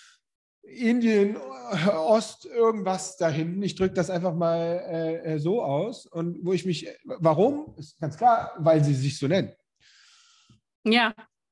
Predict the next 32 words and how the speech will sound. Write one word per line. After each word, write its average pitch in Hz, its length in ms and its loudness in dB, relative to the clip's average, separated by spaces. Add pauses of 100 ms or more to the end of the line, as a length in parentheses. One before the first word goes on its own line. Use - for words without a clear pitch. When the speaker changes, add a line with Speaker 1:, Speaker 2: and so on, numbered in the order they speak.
(160)
Speaker 2:
ja, 233 120 0
Speaker 1:
Also, 262 140 6
Speaker 2:
ja, 262 60 6
genau. 240 240 2 (360)
Speaker 1:
das 170 160 4
ist 226 120 2
das 220 140 2
Beispiel 214 340 4
eigentlich, 151 200 0
weil 165 160 2
sie 185 120 0
sich 185 280 -6
so 190 120 -6
nennen. 196 260 -4
Speaker 2:
Ja. 226 120 2 (200)
Speaker 1:
Ähm, 151 640 2 (760)
das 165 220 0
ist, 180 220 -6
äh, 196 180 -6
interess-, 180 260 -4
ja, 185 100 2
da 185 60 2
muss 175 140 2
ich - 60 -10
drüber 147 120 -2
nachdenken. 127 420 -8
Das 160 100 -6
ist - 60 -12
schlau, - 320 -8
ja. - 220 -8 (680)
Speaker 2:
Ja. 247 160 2
Speaker 1:
Ja. - 80 -8